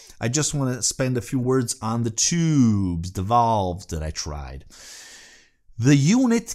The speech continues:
came with a fresh set for the line level signal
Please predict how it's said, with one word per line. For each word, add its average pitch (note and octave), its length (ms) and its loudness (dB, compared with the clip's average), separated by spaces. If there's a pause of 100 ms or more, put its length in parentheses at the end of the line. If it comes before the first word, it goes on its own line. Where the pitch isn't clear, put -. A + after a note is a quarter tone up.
came F3+ 720 -2 (360)
with C#3 600 0 (360)
a G2 120 -6
fresh D#3 680 0
set - 580 -4 (840)
for E2+ 300 -6
the D#2+ 100 -4
line F2+ 300 -4
level F#2 240 -6
signal C3 480 -6